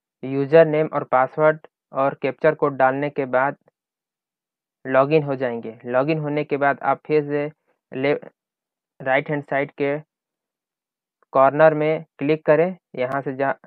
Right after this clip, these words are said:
जहाँ से आप लॉगिन का इंटरफेस दिखाई देगा आपको, आपका नाम दिखाएगा, लॉगआउट का सेशन दिखाएगा। फिर से आपको यहाँ पे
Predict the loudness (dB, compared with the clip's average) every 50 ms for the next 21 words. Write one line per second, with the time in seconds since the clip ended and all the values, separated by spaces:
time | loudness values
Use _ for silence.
0 | -20 -20 -20 -20 _ _ _ -18 -10 -8 -6 -6 -6 -8 -6 -8 -6 -4 -4 -6
1 | -4 -4 -4 -4 -4 -2 -2 -4 -6 -6 -8 -12 _ _ _ _ _ _ -4 -2
2 | -2 0 0 -2 -2 -2 -2 -4 -4 -4 -4 -10 -8 -4 -4 -4 -4 -2 -4 -4
3 | -2 -2 -2 -2 -2 -4 -4 -6 -6 -6 -6 -8 _ _ _ _ _ _ _ _
4 | _ -8 -8 -6 -2 -2 -2 0 0 -2 -2 -2 -2 -4 -4 -4 -4 -2 -2 -2
5 | 0 2 0 2 0 -2 -4 -4 -8 -8 -8 -10 -10 -8 -8 -8 -8 -8 -6 -4
6 | -4 -4 -4 -4 -6 -6 -6 -6 -8 -8 -8 _ -6 -6 -6 -6 -6 _ -6 -6
7 | -6 -6 _ _ _ _ _ _ _ _ _ -10 -10 -8 -6 -6 -4 -4 -4 -4